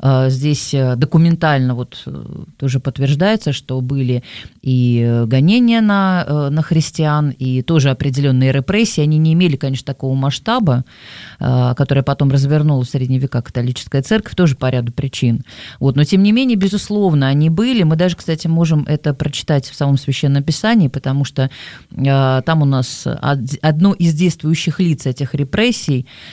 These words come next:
который стал потом одним из апостолов Иисуса Христа, это, конечно, апостол Павел, который гнал, сажал, и он даже говорил о себе, что вот Бог явился мне, как вот,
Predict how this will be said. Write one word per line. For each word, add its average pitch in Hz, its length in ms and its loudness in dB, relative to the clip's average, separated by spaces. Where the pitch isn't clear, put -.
который 151 300 0
стал 147 260 0
потом 147 440 0
одним 147 360 2
из 135 200 -2
апостолов 139 680 -2
Иисуса 127 400 -6
Христа, 170 520 -2
это, 123 200 -2
конечно, 135 580 -2
апостол 135 420 -2
Павел, 123 500 0
который 127 400 -2
гнал, 196 500 2
сажал, 165 640 0
и 143 60 0
он 131 180 0
даже 127 300 -2
говорил 135 400 0
о 175 80 2
себе, 151 380 -2
что - 200 -8
вот 123 260 -6
Бог 131 280 -4
явился 127 420 -2
мне, 147 300 0
как 120 240 -6
вот, 120 240 -10